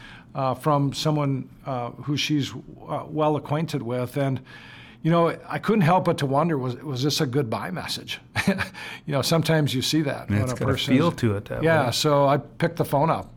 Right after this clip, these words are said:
Speaker 1: and I called him. And,
Speaker 2: At ten
Speaker 1: uh,
Speaker 2: f-, what time was this?
Speaker 1: ten fifteen at night. No, he didn't pick up. So then I texted him, uh, and, uh,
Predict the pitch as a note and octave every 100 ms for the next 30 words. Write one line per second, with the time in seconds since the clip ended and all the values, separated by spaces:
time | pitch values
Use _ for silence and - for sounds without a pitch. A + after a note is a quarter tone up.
0 | - C#3 C3+ - B2 D#3 C3 G2+ - -
1 | B2 B2+ B2 C3 C3 B2 - D3 B2 B2+
2 | C#3 C3 C#3 C3+ G3+ F#3+ F#3 F#3 - F3+
3 | E3+ E3+ D#3+ - - - - - D#3 D#3
4 | E3 F3+ E3 E3+ E3 F3 - - - -
5 | C#3 D3+ D3+ - D#3+ - C3+ G#2+ G2+ -
6 | - C3+ C3 B2+ B2+ B2 C3+ C3+ C3+ C3
7 | B2 A#2